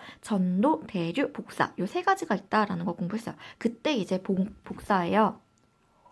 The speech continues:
자, 이 복사는 특별한 매개체가 없어도 열이 전달될 수 있다 그랬죠. 그래서 대표적인 예시가 태양 에너-,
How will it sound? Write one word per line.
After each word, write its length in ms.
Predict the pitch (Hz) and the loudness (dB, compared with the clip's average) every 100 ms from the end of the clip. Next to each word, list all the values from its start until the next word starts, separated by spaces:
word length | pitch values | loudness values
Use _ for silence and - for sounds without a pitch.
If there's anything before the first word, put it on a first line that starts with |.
| - - _ _ _ _ - _ _ - _ _ _ _ - - - - - | -20 -20 _ _ _ _ -20 _ _ -20 _ _ _ _ -2 -2 0 -4 -2
자, 120 | 208 - | -2 2
이 120 | 226 | 2
복사는 840 | 208 - 320 320 233 247 240 165 - - | 2 4 4 6 6 8 6 4 0 -12
특별한 540 | - 339 392 381 359 196 | -10 2 4 6 6 4
매개체가 560 | 170 214 226 220 190 | 4 2 0 0 0
없어도 440 | 170 - 190 254 - | 0 0 4 4 4
열이 240 | 170 185 | 0 0
전달될 500 | 185 175 185 208 196 | -2 -2 0 0 -2
수 140 | 185 - | -4 -8
있다 300 | 196 254 254 | 2 6 6
그랬죠. 300 | 185 160 - | 4 -2 -6
그래서 220 | - 175 175 | -2 -2 -2
대표적인 540 | 175 196 180 175 165 | -4 -2 -2 -2 -4
예시가 440 | 165 170 254 349 - - - - | -4 0 6 6 4 -16 -20 -6
태양 320 | 370 370 359 | -2 0 -2
에너-, 280 | 311 269 | -4 -6